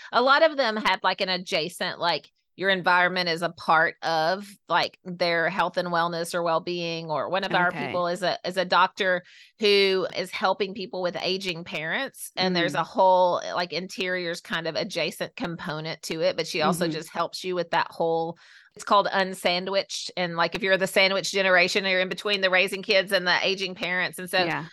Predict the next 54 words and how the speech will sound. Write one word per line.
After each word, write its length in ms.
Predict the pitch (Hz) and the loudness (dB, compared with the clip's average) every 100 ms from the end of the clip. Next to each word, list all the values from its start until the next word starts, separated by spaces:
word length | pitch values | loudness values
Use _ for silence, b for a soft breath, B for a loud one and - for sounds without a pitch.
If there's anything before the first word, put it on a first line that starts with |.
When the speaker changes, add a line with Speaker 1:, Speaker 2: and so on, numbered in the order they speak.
| - | -6
Speaker 1:
like, 160 | 190 - | -6 -4
her 220 | 180 202 | 0 0
course, 340 | - 196 180 | 0 -2 0
it's, 200 | 170 202 - | -4 -4 0
I 80 | |
don't 120 | 185 202 | 2 2
even 160 | 185 | -2
think 120 | 185 | -6
it's 160 | 175 160 | -8 -8
live 540 | 180 170 165 170 175 | -10 0 4 6 4
quite 240 | - 170 123 | 0 0 2
yet, 160 | 180 | 2
or 80 | 180 | 2
it 80 | 160 | 2
might 280 | 175 180 - | 2 0 0
be, 160 | 190 | -4
it 60 | 151 | -2
might 160 | 180 151 | -2 -4
be 100 | 180 | -4
just 280 | 185 - | -6 -8
going 240 | - 170 170 | -6 -6 -4
live. 300 | 175 170 175 B B | -2 -2 -2 B B
So, 120 | - 254 | 0 4
like, 140 | 254 | 4
we 100 | 277 | 0
had 180 | 440 392 - | -4 -2 -2
a 100 | 233 | 0
diverse 540 | 226 190 214 240 - | 0 4 4 2 -2
group 200 | 220 226 | -4 -4
of 80 | 208 | -6
people. 220 | 240 220 | -8 -2
We 120 | 220 | -2
have 120 | 196 | -2
somebody 300 | - 196 185 | -4 -2 -2
Speaker 2:
Yeah. 80 | 185 | -4
Speaker 1:
creating 340 | 165 170 185 185 | -4 -4 -4 -6
a 60 | |
course 340 | - 196 196 - | -4 -2 -2 -2
on 320 | 156 139 175 b b b | -2 -2 -4 b b b
how 180 | - 196 | 0 0
to 80 | 208 | 0
create 340 | - 208 185 | 0 -2 -2
a 40 | |
kitchen 560 | 165 - 196 - 247 254 | -6 -10 -8 -6 -4 -4
that 160 | 233 208 | -6 -4
helps 260 | 202 - | -6 -6
you 120 | 202 | -8
manage 520 | 190 180 165 190 214 220 | -6 -4 -4 -4 -6 -6
your 160 | 190 | -4
weight, 600 | 165 160 175 415 - - _ _ _ | -2 -2 -4 -6 -12 -20 _ _ _
which 160 | 233 | -8
is 100 | 254 | -4
Speaker 2:
Oh, 60 | 240 | -2
Speaker 1:
interesting. 560 | 403 453 160 - 269 | 0 0 -2 -4 -8